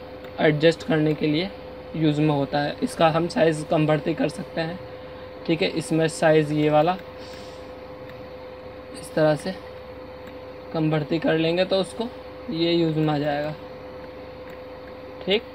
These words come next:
इस तरह से, इस तरह से, इस तरह से, तो ये यूज़ में आता है। उसके बाद हम चाहते हैं outline ना आए, तो इसको कोई भी पहले एक color कर लो और उसके बाद outline में जाकर none पर click कर दो, तो ये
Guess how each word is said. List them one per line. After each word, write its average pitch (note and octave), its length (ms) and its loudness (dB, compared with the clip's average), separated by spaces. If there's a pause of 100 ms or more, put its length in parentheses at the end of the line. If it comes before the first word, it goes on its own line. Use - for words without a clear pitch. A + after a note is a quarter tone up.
(800)
इस - 160 -8
तरह D3+ 200 2
से, D3+ 200 -4
इस D3 160 -6
तरह D3+ 200 -2
से, D3 180 -6
इस - 160 -10
तरह D3+ 160 -8
से, - 140 -12 (600)
तो F#3+ 220 6 (240)
ये D#3 160 6
यूज़ E3+ 320 4
में E3 120 6
आता D#3+ 180 4
है। E3 200 0 (180)
उसके - 180 -2
बाद E3+ 180 6
हम F3 260 2
चाहते F3 300 0
हैं F3+ 140 4
outline E3 520 4
ना D3 220 6
आए, F#3 180 2 (480)
तो E3+ 100 6
इसको F3+ 480 2 (320)
कोई D#3+ 200 8
भी E3 100 2
पहले E3+ 300 4
एक E3 180 4
color D#3+ 260 4
कर E3 180 2
लो F#3+ 120 2
और - 840 -8
उसके D#3+ 180 2
बाद E3 200 6
outline E3 400 4
में E3 100 4
जाकर D#3 340 4 (280)
none D#3 280 6
पर D#3+ 160 6
click D#3+ 280 0
कर D#3+ 120 2
दो, E3+ 140 2
तो F#3+ 140 -2
ये E3+ 220 2